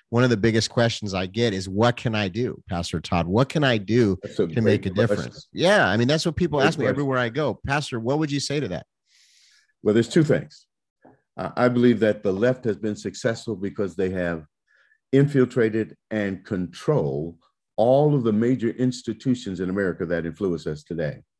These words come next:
Speaker 2: Let's list them out. Corporations and businesses, that's one.
Speaker 1: Yep.
Speaker 2: Academia, the arts,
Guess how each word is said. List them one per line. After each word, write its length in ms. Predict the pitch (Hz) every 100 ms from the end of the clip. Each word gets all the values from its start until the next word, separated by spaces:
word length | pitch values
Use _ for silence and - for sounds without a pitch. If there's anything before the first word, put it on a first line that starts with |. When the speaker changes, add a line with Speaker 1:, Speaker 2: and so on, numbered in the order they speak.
| _ _
Speaker 2:
Let's 200 | 113 117
list 220 | 123 113 -
them 140 | 95
out. 240 | 80 - _ _ _ _ _ _ _ _ _ _ _ _ _
Corporations 680 | - 131 120 113 113 - 98
and 120 | 90 85
businesses, 540 | 98 85 76 76 67
that's 260 | 92 92 -
one. 360 | 90 85 67 _ - - _
Speaker 1:
Yep. 160 | 98 113 _ _ _ _ _ _ _ _ _ _
Speaker 2:
Academia, 840 | 92 104 110 117 123 104 76 60 - _ _ _ _ _ _ _ _ _ _ _ _
the 200 | 90 104
arts, 640 | - 113 90 - - -